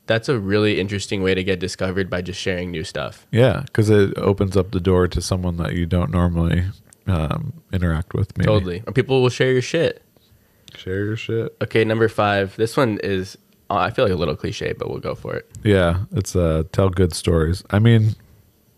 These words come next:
Speaker 2: I, I appreciate it. I
Speaker 1: Yeah.
Speaker 2: appreciate it because we, it's, this is a perfect example of why we're doing, why we roam with Overland Expo.
Speaker 1: You're
Speaker 2: It's
Speaker 1: telling
Speaker 2: like,
Speaker 1: good stories.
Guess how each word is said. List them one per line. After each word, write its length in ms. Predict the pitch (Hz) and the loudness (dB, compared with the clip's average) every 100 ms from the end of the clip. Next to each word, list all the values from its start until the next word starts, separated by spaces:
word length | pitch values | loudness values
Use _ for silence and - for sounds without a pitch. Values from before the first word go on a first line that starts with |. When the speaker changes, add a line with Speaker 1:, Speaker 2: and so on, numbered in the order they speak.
| _ _ _ _ | _ _ _ _
Speaker 2:
I, 140 | 95 113 | 2 4
I 140 | - | 4
appreciate 580 | 120 - 151 - 98 87 | 4 4 4 6 4 6
it. 240 | 92 107 - _ - | 4 2 0 _ -2
I 40 | |
Speaker 1:
Yeah. 100 | 90 | 2
Speaker 2:
appreciate 440 | 107 107 98 92 90 | 2 2 2 4 4
it 160 | 92 | 2
because 420 | 107 - 101 90 | 2 2 2 2
we, 420 | 90 98 92 92 90 _ - - _ - | 2 2 4 2 0 _ -20 -20 _ 0
it's, 140 | 107 | 4
this 80 | 117 | 4
is 80 | 113 | 6
a 140 | 104 | 4
perfect 720 | 87 - 117 117 110 92 - - - _ _ _ _ - | 4 4 4 4 2 2 -6 -14 -16 _ _ _ _ -2
example 540 | 95 104 104 - 95 | 0 2 2 4 2
of 60 | 90 | 2
why 180 | 90 90 | 2 2
we're 160 | 92 | 2
doing, 480 | 90 90 92 87 87 - | 2 2 4 2 0 -2
why 220 | 92 90 | 0 2
we 120 | 90 | 2
roam 320 | 87 87 90 | 4 4 4
with 200 | 87 80 | 2 2
Overland 320 | 87 87 85 | 2 2 2
Expo. 480 | 87 95 - 90 101 - _ _ _ _ _ | 2 0 0 2 2 -2 _ _ _ _ _
Speaker 1:
You're 140 | - 104 | -2 0
Speaker 2:
It's 120 | 104 | 2
Speaker 1:
telling 180 | 104 95 | 4 2
Speaker 2:
like, 0 | 95 | 0
Speaker 1:
good 20 | |
stories. 500 | 110 127 101 92 | -2 0 -2 -8